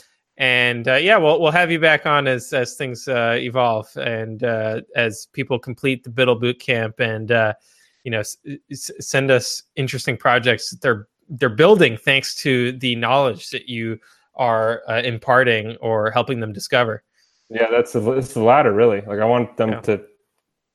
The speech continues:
Speaker 2: th-, they're the ones that are gonna do it on the mo-, their own. I'm just gonna, yeah, that's exactly what I want.
Speaker 1: Awesome. Well, thanks, Justin. Thanks, Michael.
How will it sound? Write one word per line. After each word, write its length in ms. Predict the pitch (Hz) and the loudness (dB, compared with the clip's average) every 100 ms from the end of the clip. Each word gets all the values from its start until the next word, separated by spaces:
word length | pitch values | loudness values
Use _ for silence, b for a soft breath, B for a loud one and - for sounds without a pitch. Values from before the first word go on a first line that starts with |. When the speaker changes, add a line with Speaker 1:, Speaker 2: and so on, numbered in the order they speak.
| _ | _
Speaker 2:
th-, 140 | 117 98 | -6 4
they're 140 | 156 | 6
the 60 | 175 | 8
ones 200 | 147 123 | 6 4
that 60 | 110 | 2
are 40 | |
gonna 200 | 123 107 | 0 2
do 120 | 123 | 0
it 140 | 117 - | 0 -2
on 160 | 117 | -2
the 60 | 113 | 0
mo-, 280 | 120 117 - | 2 0 0
their 160 | 113 127 | 2 2
own. 160 | 110 | 2
I'm 140 | 101 117 | -2 -6
just 120 | - | -8
gonna, 220 | 117 101 - _ _ _ _ _ _ _ | -6 -6 -8 _ _ _ _ _ _ _
yeah, 220 | 117 95 - | -8 -8 -8
that's 220 | 104 101 104 | -8 -8 -4
exactly 360 | 113 113 117 | 2 2 0
what 120 | 107 | -2
I 40 | 98 | -2
want. 260 | 98 95 - _ _ _ - b b b b b _ _ - | -4 -8 -14 _ _ _ -20 b b b b b _ _ -2
Speaker 1:
Awesome. 360 | 113 - 110 - _ - | 0 0 -8 -12 _ 0
Well, 260 | 139 135 - | 2 2 2
thanks, 220 | 165 165 | 0 2
Justin. 380 | 170 151 160 143 _ | 0 0 -4 -12 _
Thanks, 240 | 151 - | -4 0
Michael. 300 | 139 135 135 | 0 0 -2